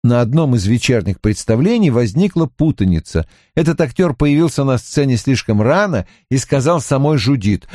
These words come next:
«Жудит умерла». Иоланда Лафон сочла, что всё пропало, однако в зале никакой реакции. Представление продолжалось. Никто ничего не заметил,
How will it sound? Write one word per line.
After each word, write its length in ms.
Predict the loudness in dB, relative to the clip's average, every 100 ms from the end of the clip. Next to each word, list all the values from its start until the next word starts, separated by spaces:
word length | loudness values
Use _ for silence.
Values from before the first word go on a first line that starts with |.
| -2
«Жудит 580 | 0 4 2 2 0 2
умерла». 720 | 2 2 2 2 2 0 -4 _ _ _ _ _ _ _ -2
Иоланда 580 | 0 2 2 2 2 0
Лафон 540 | 0 -2 -2 0 0
сочла, 580 | 0 -2 -2 -2 0 0
что 160 | -2 -6
всё 220 | -2 -4
пропало, 640 | -2 -2 0 0 0 -2 -6 -6
однако 460 | -4 0 0 0 -2
в 80 | 0
зале 520 | 0 0 0 -2 -6 _ -4
никакой 420 | -2 -2 -2 0
реакции. 640 | 2 0 -2 _ -8 -8 _ _
Представление 920 | -2 -2 -2 0 2 2 2 2 0
продолжалось. 960 | 0 -2 0 0 0 0 0 -4 -10 _ _ -2
Никто 640 | 2 2 -2 -8 -2 0
ничего 480 | 2 0 0 0 2
не 120 | 2 0
заметил, 640 | 0 0 0 0 -2 -4